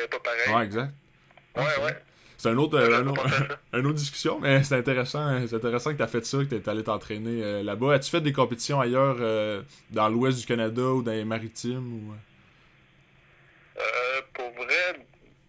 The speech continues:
Speaker 1: dans les dernières années, j-, le plus loin que j'ai été, ça doit être à Portland.
Speaker 2: Ok.
Speaker 1: Non, il y a, euh, il y a, euh, à Los Angeles,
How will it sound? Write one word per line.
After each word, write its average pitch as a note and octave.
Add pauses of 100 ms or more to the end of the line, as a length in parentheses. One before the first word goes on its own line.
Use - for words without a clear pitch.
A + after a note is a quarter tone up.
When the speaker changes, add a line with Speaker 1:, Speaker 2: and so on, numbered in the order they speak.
(120)
Speaker 1:
dans A#2+
les A#2+
dernières C3+
années, D3+
j-, -
le -
plus -
loin C#3
que C#3
j'ai B2+
été, C#3+
ça C3
doit A#2
être A#2+ (380)
à A2+ (180)
Portland. A#2+ (160)
Speaker 2:
Ok. A2
Speaker 1:
Non, C#3
il D#3
y -
a, B2+
euh, A#2
il A#2
y -
a, -
euh, -
à -
Los B2+
Angeles, C#3